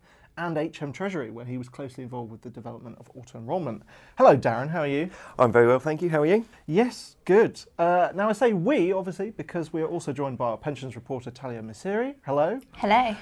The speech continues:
Speaker 1: Uh, she's a huge dashboard fan. Um, before we get on to dashboard antics, uh, you should be well aware that nobody comes on the podcast without doing a quiz. Uh, so I have prepared a quiz on dashboards.
Speaker 2: Oh, dear.
Speaker 1: Not the pension dashboard, just dashboards generally.
Speaker 2: Yeah.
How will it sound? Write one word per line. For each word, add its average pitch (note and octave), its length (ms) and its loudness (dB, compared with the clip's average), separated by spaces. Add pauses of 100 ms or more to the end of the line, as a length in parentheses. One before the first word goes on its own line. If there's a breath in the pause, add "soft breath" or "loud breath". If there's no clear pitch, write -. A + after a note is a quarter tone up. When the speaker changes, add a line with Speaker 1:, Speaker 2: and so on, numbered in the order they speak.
(120)
Speaker 1:
Uh, D3+ 240 4
she's F3+ 240 2
a D3+ 40 -2
huge F#3 340 0
dashboard B2 500 -6
fan. B2 340 -10 (380 soft breath)
Um, F3 200 -2
before G#3+ 280 0
we B3 100 2
get G3+ 160 4
on F3+ 160 0
to E3+ 120 -6
dashboard D3+ 480 -4
antics, - 640 -10 (120)
uh, C#3 140 -10
you C3+ 180 -6
should B2+ 300 -10
be C#3+ 100 -4
well C3+ 200 -4
aware B2 280 -4
that A#2 100 -10
nobody C3 380 -8
comes A#2+ 320 -10
on A2+ 120 -10
the A2+ 60 -14
podcast - 540 -16
without A#2+ 280 -12
doing B2 200 -12
a C3 40 -12
quiz. G3+ 480 -2 (520 soft breath)
Uh, C3 160 -4
so E3+ 160 -4
I F3 60 -2
have A3+ 200 -2
prepared G3 360 -4
a - 20 -8
quiz E3 340 -6
on E3 160 -8
dashboards. - 840 -6 (100)
Speaker 2:
Oh, F#2 280 -6
dear. F2+ 240 -2 (340 soft breath)
Speaker 1:
Not G#3 360 2
the D3+ 80 -2
pension C3+ 320 2
dashboard, D#3 480 2
just F#3+ 200 -4
dashboards F3 560 -2
generally. C#3 400 -4
Speaker 2:
Yeah. D3+ 260 2